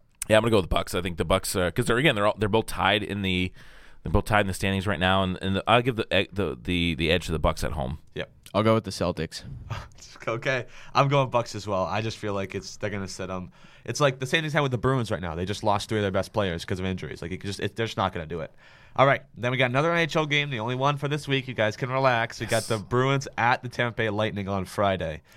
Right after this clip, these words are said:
Speaker 3: Oh.
Speaker 2: These, they're players that I'm talking about, P-, Pastrnak and Hampus Lindholm, could come back. Just kinda like, you know, we're not gonna,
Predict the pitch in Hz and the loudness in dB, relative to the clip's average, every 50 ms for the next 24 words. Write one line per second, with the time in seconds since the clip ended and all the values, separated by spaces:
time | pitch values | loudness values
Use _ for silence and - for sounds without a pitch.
0 | - - 92 98 85 - - - - - - - 127 120 123 - 120 110 - 143 | -14 -12 -12 -10 -12 -12 -14 -18 -18 -6 0 2 2 2 4 2 2 4 4 6
1 | 143 151 156 151 143 143 127 120 110 123 123 127 127 123 123 127 127 110 - - | 6 6 4 4 2 0 -2 -2 -2 -2 -2 -2 0 0 2 2 2 0 -2 -10
2 | - _ - - 110 113 110 - 117 117 110 110 113 - 117 107 104 95 104 117 | -16 _ -4 -2 0 0 -2 -2 -2 -2 -2 -2 -2 -2 -2 -4 -4 -4 -4 -4
3 | 113 92 104 - - 110 107 104 - 110 110 113 107 98 - - 131 123 - - | -4 -4 -4 -6 -6 -6 -6 -2 -2 0 0 0 -2 -4 -2 0 0 0 0 0
4 | 123 113 107 110 107 110 113 - - - 101 - - 117 110 104 101 104 101 104 | -2 0 0 0 0 0 -2 -4 -8 -14 -14 -10 -8 -6 -6 -4 -2 -2 -2 -4
5 | 101 - - 98 101 98 92 95 92 90 98 101 101 101 95 - 95 92 | -4 -8 -8 -4 -2 0 0 0 0 0 0 0 0 0 0 -2 -4 -4